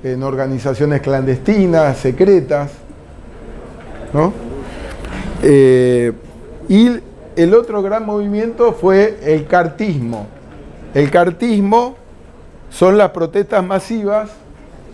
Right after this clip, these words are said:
que piden la universalización del voto, de los proce-, del proceso electoral, porque el proceso electoral, incluida la Revolución Francesa,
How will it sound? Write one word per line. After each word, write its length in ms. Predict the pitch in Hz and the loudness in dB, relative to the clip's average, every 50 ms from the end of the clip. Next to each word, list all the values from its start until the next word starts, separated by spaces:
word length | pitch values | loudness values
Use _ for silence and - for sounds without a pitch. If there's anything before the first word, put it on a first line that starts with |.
| - - - - - - - - - - | -20 -20 -20 -20 -20 -20 -20 -20 -20 -4
que 160 | - 160 160 | 0 0 0
piden 380 | 147 - 196 196 202 208 208 196 | 2 2 4 4 4 4 4 2
la 80 | 175 | 0
universalización 1200 | 165 156 156 156 151 151 147 - 151 147 147 147 135 131 143 139 - 185 185 196 208 214 208 208 - - - - - - - - - - - - - - 131 | -2 -2 -2 0 2 2 2 2 2 2 2 2 2 2 0 2 2 4 4 4 2 0 -4 -8 -12 -18 -20 -20 -20 -20 -20 -20 -20 -20 -20 -20 -16 -8 -4
del 220 | 135 143 139 139 143 | -2 -2 0 0 2
voto, 480 | 190 214 208 143 127 - 127 110 98 104 - - - - - - - - - - | 2 2 2 2 0 -4 -8 -10 -10 -12 -16 -20 -20 -20 -20 -20 -20 -20 -6 0
de 80 | - 135 | 2 4
los 160 | 135 131 127 | 4 4 2
proce-, 400 | - 131 139 143 135 - 185 190 | 2 0 0 0 0 0 -2 0
del 180 | - 135 135 127 | 0 0 -2 -2
proceso 460 | 135 139 147 147 151 175 151 165 180 | -2 -4 -4 -4 -4 -4 -4 -4 -2
electoral, 800 | 165 160 160 147 139 - 156 160 190 202 196 180 - 123 104 - - - - - - - - - - - - - - | -2 -2 -2 -2 0 0 2 4 4 4 4 2 2 -2 -6 -12 -18 -20 -20 -20 -20 -20 -20 -20 -20 -20 -20 -6 -2
porque 220 | - 135 127 139 | -2 0 0 0
el 100 | 151 151 | 0 0
proceso 480 | 147 - 165 165 143 262 359 240 202 262 | 0 -2 -2 -2 0 0 0 2 2 2
electoral, 800 | 240 214 202 180 - - 180 180 190 185 175 156 151 156 160 - - - | 2 2 2 0 0 -2 0 2 4 4 4 4 2 -2 -8 -14 -14 -10
incluida 640 | 143 139 139 123 147 160 185 220 233 226 196 165 143 | -10 -10 -8 -4 -2 -2 0 0 2 2 4 4 4
la 120 | 135 131 | 2 0
Revolución 640 | 131 131 131 135 131 135 143 131 - 180 190 190 180 | 0 -2 -2 -2 -2 -2 -4 -2 0 0 0 0 0
Francesa, 840 | 190 180 185 190 190 - - 240 190 147 - - 185 175 180 214 | -2 -2 -2 -4 -2 -2 2 2 2 2 2 2 2 2 2 0